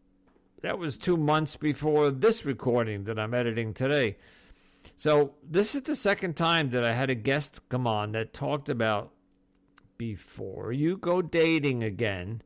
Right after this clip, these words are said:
you, coming out of a horrible relationship, and if you're gonna take some time off like I did, you should date yourself. And I did. This whole summer, I spent bicycling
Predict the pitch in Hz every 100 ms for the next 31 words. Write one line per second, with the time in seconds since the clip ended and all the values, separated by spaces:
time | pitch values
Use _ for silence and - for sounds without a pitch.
0 | _ _ _ 110 107 - - - 113 117
1 | 131 131 135 147 143 151 - 117 127 135
2 | 143 147 151 147 120 - 92 98 95 -
3 | - _ _ _ - 107 98 117 110 110
4 | 98 113 123 - 160 151 151 147 151 127
5 | 110 110 92 92 98 120 143 120 98 101
6 | - _ _ _ _ _ _ _ 113 123
7 | 131 - - 98 107 110 139 165 180 131
8 | 117 98 113 87 69 - - _ _ _
9 | _ - - 98 92 147 101 113 110 -
10 | 175 214 113 76 - _ 107 131 - -
11 | 123 170 - - 175 233 135 80 - -
12 | 117 101 - - 131 127 - - _ _
13 | _ _ _ _ _ _ 139 107 _ 139
14 | 175 202 175 127 117 95 76